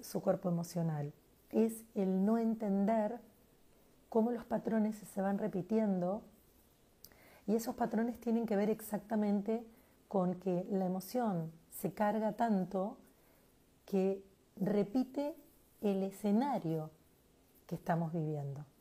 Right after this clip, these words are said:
Entonces, como el escenario que estamos viviendo se repite una y otra vez, la herida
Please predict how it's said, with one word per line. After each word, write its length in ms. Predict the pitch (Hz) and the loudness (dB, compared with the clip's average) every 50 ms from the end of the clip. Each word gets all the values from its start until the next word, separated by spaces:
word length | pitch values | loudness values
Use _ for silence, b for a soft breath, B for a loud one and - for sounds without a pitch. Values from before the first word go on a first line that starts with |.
| - - | -6 -2
Entonces, 420 | 180 196 180 - 185 160 - - - | 0 0 0 -2 -4 -8 -8 -10 -6
como 180 | - 190 180 175 | -2 0 2 2
el 80 | 175 | 2
escenario 400 | 175 170 - 190 185 190 196 226 | 0 -2 -2 0 0 2 2 0
que 80 | 226 214 | 0 -2
estamos 300 | 214 - 220 214 226 214 | -2 0 0 0 0 0
viviendo 500 | 233 233 254 302 294 233 185 165 151 143 B B B B | 0 0 0 0 0 0 0 0 -2 -4 B B B B
se 180 | - - - 175 | -8 -2 0 2
repite 440 | 165 175 175 - 240 240 240 202 170 | 2 2 2 0 0 0 0 0 0
una 200 | 170 180 180 175 | 0 0 0 0
y 80 | 185 | 0
otra 240 | 190 180 - - 254 | 0 0 0 0 0
vez, 320 | 247 233 240 254 254 - B B B B B | 0 0 -2 -4 -6 -10 B B B B B
la 220 | - 185 175 175 180 | 0 2 4 4 4
herida 640 | 190 208 247 277 262 220 185 175 180 190 226 247 | 4 4 2 2 2 2 2 2 0 0 -2 -6